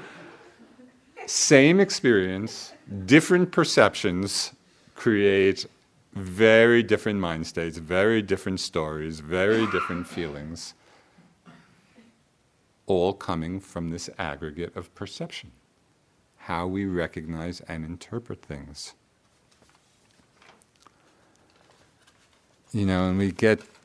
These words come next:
so lost in the world of our perceptions and interpretations, even about very ordinary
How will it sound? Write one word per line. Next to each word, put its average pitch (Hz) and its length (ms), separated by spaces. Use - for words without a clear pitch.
so - 360
lost 90 760
in 78 140
the 76 60
world 73 340
of 69 80
our 73 120
perceptions - 920
and 85 120
interpretations, - 1080
even 104 280
about 80 320
very 82 300
ordinary 82 720